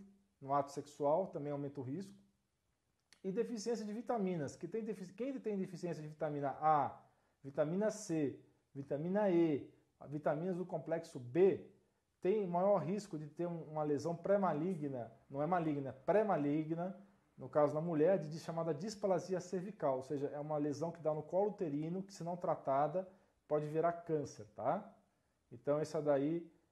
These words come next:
é, é, acontece nessas pessoas que têm essa defi-, dessa deficiência de vitaminas. Como é que você faz o diagnóstico do H P V?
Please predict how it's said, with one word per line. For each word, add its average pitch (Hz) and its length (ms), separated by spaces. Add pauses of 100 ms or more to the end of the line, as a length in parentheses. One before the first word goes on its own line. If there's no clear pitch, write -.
(120)
é, 131 1040
é, 139 40
acontece 156 520
nessas 147 180
pessoas 151 300
que - 60
têm 160 60
essa 156 140
defi-, 151 240
dessa 143 260
deficiência 156 400
de 143 60
vitaminas. 156 760 (280)
Como 208 140
é 277 60
que 277 60
você 277 100
faz 226 220
o 196 40
diagnóstico 196 460
do 190 60
H 185 160
P 180 140
V? 123 320